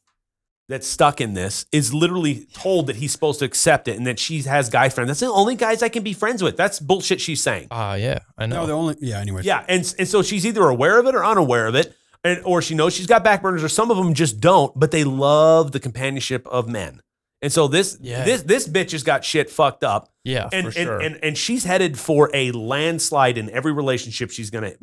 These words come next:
Speaker 1: end up in. And it's literally gonna be
Speaker 3: Unless, unless she, the dude's opened an open relationship. That's the only way that that's gonna
Speaker 2: Yeah.
Speaker 3: happen.
Speaker 1: Oh, for sure.
Speaker 3: No.
Speaker 2: Or, like, I had a buddy
Speaker 1: Oh.
Speaker 2: that, that had a chick that was, that was kinda like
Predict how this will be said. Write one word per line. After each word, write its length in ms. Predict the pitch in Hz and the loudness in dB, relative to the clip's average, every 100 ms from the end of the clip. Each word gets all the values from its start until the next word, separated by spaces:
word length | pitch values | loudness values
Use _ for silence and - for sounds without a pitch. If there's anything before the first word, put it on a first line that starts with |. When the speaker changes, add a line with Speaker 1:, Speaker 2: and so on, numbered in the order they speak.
| 113 123 | -12 -10
Speaker 1:
end 160 | 110 | -6
up 180 | 95 - | -8 -8
in. 160 | 85 - - | -18 -20 -6
And 120 | 143 143 | -2 0
it's 160 | - | 2
literally 260 | 185 185 156 | 2 2 -2
gonna 160 | 143 | -2
be 60 | 165 | -4
Speaker 3:
Unless, 420 | 160 175 175 - | -2 -2 -2 -4
unless 360 | 160 147 165 160 | -4 0 0 -2
she, 220 | - 147 147 | -6 -6 -6
the 260 | 127 139 120 | -6 -6 -2
dude's 260 | 143 131 | 0 2
opened 320 | 131 123 120 | 0 -2 -2
an 140 | 117 117 | -2 0
open 260 | 123 117 | 0 0
relationship. 540 | 104 92 92 98 98 95 | -2 -4 -6 -10 -14 -6
That's 180 | 113 - | -6 -4
the 80 | |
only 160 | 113 110 | -2 0
way 160 | 104 101 | 2 0
that 140 | 95 | -4
that's 180 | 95 - | -8 -10
gonna 180 | 104 90 | -10 -12
Speaker 2:
Yeah. 60 | |
Speaker 3:
happen. 280 | 87 - 92 _ _ _ | -12 -16 -20 _ _ _
Speaker 1:
Oh, 140 | 131 | -8
for 140 | 117 127 | -4 -6
sure. 340 | 113 87 - - | -6 -8 -10 -10
Speaker 3:
No. 240 | 127 92 - | -8 -8 -4
Speaker 2:
Or, 140 | 165 151 | 0 0
like, 160 | 143 | 0
I 100 | 131 | -2
had 160 | 185 160 | 0 0
a 40 | |
buddy 240 | 123 131 143 | 0 0 -2
Speaker 1:
Oh. 60 | 131 | -4
Speaker 2:
that, 260 | 123 - | -4 -4
that 140 | 123 120 | -4 -2
had 160 | 131 | -2
a 60 | 120 | -2
chick 300 | - 131 - _ - | 0 -2 -2 _ -4
that 120 | 117 | 0
was, 320 | 117 110 - - - _ - - _ | 0 -4 -10 -18 -20 _ -20 -20 _
that 160 | 127 120 | -2 0
was 220 | 113 - | 0 -4
kinda 260 | - 120 110 | -4 0 2
like 240 | 110 | 2